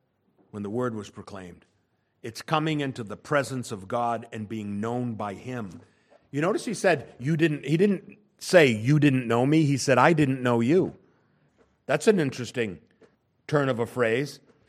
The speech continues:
It's been said that Christianity is not what you know, it's who you know. We can see from the text that it's also who knows you. And so the anger of the Lord is aroused by the pretenders. And he says, "Depart from me." They made their case,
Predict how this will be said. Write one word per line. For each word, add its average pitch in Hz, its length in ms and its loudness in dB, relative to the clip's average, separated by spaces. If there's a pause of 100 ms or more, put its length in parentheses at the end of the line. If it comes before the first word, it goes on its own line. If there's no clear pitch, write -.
(100)
It's 170 200 0
been 160 160 0
said 208 260 6
that 165 160 2
Christianity 190 720 4
is 139 160 -2
not 165 240 0
what 156 180 -2
you 156 80 -2
know, 165 220 -2
it's 170 100 -6
who 208 140 -2
you 170 120 -4
know. 95 240 -8 (380)
We 156 120 4
can 160 120 2
see 190 200 2
from 151 180 0
the 147 80 2
text 233 360 4
that 147 120 2
it's 135 120 -4
also 175 420 6
who 180 160 4
knows 180 280 4
you. 254 260 0 (600)
And 160 120 -2
so 214 140 8
the 190 180 8
anger 220 220 8
of 196 80 8
the 180 80 8
Lord 226 280 12
is 151 120 4
aroused 165 840 8 (400)
by 165 220 6
the 165 120 2
pretenders. 190 720 2 (360)
And 185 160 4
he 180 100 2
says, 175 320 2
"Depart - 640 4
from 151 340 2
me." 120 360 -8 (400)
They 208 180 8
made 247 360 6
their 202 180 10
case, 269 420 2